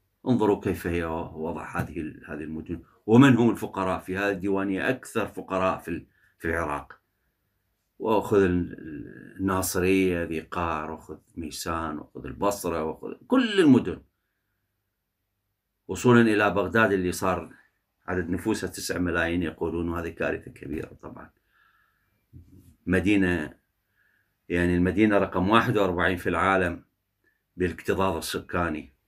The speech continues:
واحد، تسعة ملايين نسمة في مدينة واحدة، في بلد كل نفوسه أربعين مليون.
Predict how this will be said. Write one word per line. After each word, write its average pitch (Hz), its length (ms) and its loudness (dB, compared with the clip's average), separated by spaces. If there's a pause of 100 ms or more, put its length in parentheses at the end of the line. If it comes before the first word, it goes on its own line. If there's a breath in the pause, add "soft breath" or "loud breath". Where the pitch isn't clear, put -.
(140)
واحد، - 280 -2 (200)
تسعة 101 260 0
ملايين 98 800 2
نسمة 92 360 -4
في 80 480 -4
مدينة 85 460 -2
واحدة، 87 520 -4 (880)
في 98 140 2
بلد 101 320 4
كل 101 300 0
نفوسه 98 380 0
أربعين 85 380 0
مليون. 85 400 -4